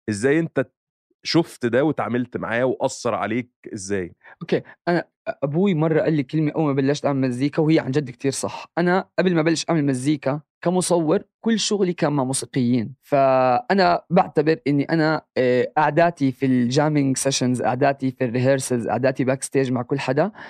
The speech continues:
Speaker 2: لما قررت عن جد، يعني بعد ما جربت أول أغنية، تاني أغنية، تالت أغنية، لما قررت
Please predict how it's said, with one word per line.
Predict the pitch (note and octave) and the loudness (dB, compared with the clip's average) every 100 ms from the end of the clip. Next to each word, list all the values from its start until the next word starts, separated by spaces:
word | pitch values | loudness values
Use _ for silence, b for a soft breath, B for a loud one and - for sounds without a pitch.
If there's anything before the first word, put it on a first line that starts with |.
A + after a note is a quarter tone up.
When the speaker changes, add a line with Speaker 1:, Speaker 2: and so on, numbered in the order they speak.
| B B - | B B -4
Speaker 2:
لما | C#3 C#3+ D3 | -2 0 -2
قررت | D3 C3+ G3 - | 0 2 0 -2
عن | C3 C3+ | -2 0
جد، | B2 D3 G3 F3 _ _ - | 2 2 0 -12 _ _ -2
يعني | A2+ A#2+ A#2+ D3 | 0 0 -2 0
بعد | D#3+ C#3+ | 0 2
ما | C#3 | 0
جربت | C3 A#2+ C3+ - | 0 -2 -2 0
أول | C#3 B2+ _ _ | 0 -2 _ _
أغنية، | B2 B2 B2 A#2+ | -4 0 0 0
تاني | C3+ | -2
أغنية، | B2+ B2+ | 0 0
تالت | B2 B2 | -2 -4
أغنية، | B2 B2 B2 A2+ | -4 0 0 0
لما | A2+ A2+ | -4 -6
قررت | - B2+ C#3 | -4 -4 -4